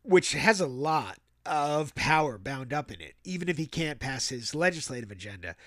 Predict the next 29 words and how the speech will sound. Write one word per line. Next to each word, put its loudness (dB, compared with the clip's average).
because 4
most -2
of 4
what 4
Trump's -4
done, -8
or 0
most 4
of 4
the 0
things -6
that, -8
that -6
me -2
and -6
other -2
people -10
find -8
objectionable, -6
w-, -10
was -2
nothing 2
that -12
was -12
an -10
act -8
of -16
legislation, -10
right? -12